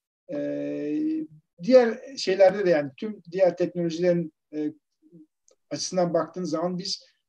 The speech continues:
çok ağırlıklı olaraktan bir kullanıcı durumdayız. Yani toplumumuzda interneti de olsun, e, işte, e, sosyal medyayı da olsun çok ağırlıklı olaraktan tüketici olaraktan kullanıyoruz.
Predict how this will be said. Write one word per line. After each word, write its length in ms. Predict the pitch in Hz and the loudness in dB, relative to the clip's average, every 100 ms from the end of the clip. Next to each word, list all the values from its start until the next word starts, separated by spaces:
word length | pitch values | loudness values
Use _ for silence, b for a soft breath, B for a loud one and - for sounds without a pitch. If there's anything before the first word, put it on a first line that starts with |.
| _ | _
çok 220 | 226 214 | -2 4
ağırlıklı 420 | 175 180 175 196 | 6 6 4 0
olaraktan 460 | 175 160 156 233 220 | 2 2 0 -2 -2
bir 100 | - | -4
kullanıcı 640 | 180 185 180 170 170 156 _ _ 143 | -2 0 0 2 0 0 _ _ -6
durumdayız. 520 | 143 151 135 135 143 147 | -2 0 -2 -6 -6 -6
Yani 180 | 143 | -6
toplumumuzda 540 | - 156 - 151 143 160 | -4 -6 -6 -8 -6 -8
interneti 560 | 160 156 151 151 160 | -6 -4 -2 -4 -4
de 60 | 156 | -4
olsun, 460 | 147 143 - 180 170 b b _ - | -4 -4 -6 -8 -8 b b _ -8
e, 380 | 151 151 151 156 | -6 -4 -4 -4
işte, 240 | - 170 | -2 -2
e, 520 | 156 156 151 151 151 151 175 143 139 147 - | -2 -4 -6 -4 -6 -8 -12 -16 -20 -20 -8
sosyal 420 | - 156 - 160 | -4 -2 0 -2
medyayı 400 | 160 151 151 147 | -2 -2 -2 -2
da 80 | 143 | -4
olsun 320 | 139 - 196 | -8 -12 -14
çok 360 | - 196 - - | -6 -8 -8 -4
ağırlıklı 460 | 160 160 160 156 170 | -2 0 -2 -4 -2
olaraktan 380 | 143 185 196 | -2 -4 -8
tüketici 440 | - 170 156 156 170 | -6 -6 -6 -2 0
olaraktan 420 | 147 135 147 139 | 0 -2 -6 -8
kullanıyoruz. 580 | 139 131 139 170 185 | -8 -10 -10 -10 -14